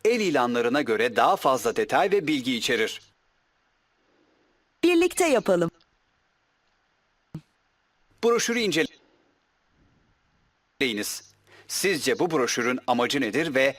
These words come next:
Speaker 1: hedef kitlesi kimlerdir? Bu broşürde Yeşilay'ın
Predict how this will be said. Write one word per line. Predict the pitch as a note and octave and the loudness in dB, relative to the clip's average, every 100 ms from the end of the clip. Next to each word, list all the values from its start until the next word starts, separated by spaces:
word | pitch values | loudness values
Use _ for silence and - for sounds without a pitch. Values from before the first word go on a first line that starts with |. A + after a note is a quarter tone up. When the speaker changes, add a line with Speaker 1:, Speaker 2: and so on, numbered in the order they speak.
| - _ | -10 _
Speaker 1:
hedef | - D#3 A#3+ - | -2 0 0 -2
kitlesi | G3 - E3+ G3+ | -6 -4 -4 -4
kimlerdir? | - C3+ A#2+ A2 A2+ G#2+ - _ _ _ _ _ _ _ _ _ _ - | -2 0 2 2 0 -4 -8 _ _ _ _ _ _ _ _ _ _ -6
Bu | C4+ | -2
broşürde | B3 G#3 - D#3 C#3+ F3 - _ _ _ - | 2 2 2 0 2 2 -2 _ _ _ -4
Yeşilay'ın | E3 G3 B3 G3 F3 F#3 | 0 0 2 2 0 -2